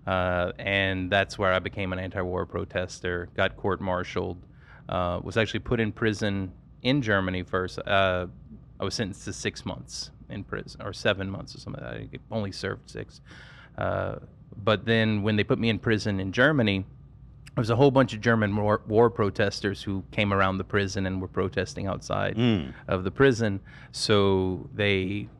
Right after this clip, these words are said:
Speaker 1: shipped me from Germany to the United States, and I finished the prison sentence at Fort Sill.
Speaker 2: They shipped you away 'cause you were causing a ruckus there.
Speaker 1: Yeah.
Speaker 2: Wow.
Speaker 1: Yeah, there was actually an email,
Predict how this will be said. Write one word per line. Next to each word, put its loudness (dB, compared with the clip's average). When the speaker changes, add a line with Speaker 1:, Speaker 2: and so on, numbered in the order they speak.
Speaker 1:
shipped -2
me 4
from 2
Germany 0
to 0
the -6
United -2
States, -8
and -2
I 0
finished -4
the -2
prison -4
sentence -8
at -4
Fort -6
Sill. -10
Speaker 2:
They 8
shipped 2
you 6
away 8
'cause 2
you 6
were 8
causing 4
a 4
ruckus 2
there. -2
Speaker 1:
Yeah. 4
Speaker 2:
Wow. 4
Speaker 1:
Yeah, 6
there 0
was -2
actually 2
an -2
email, 4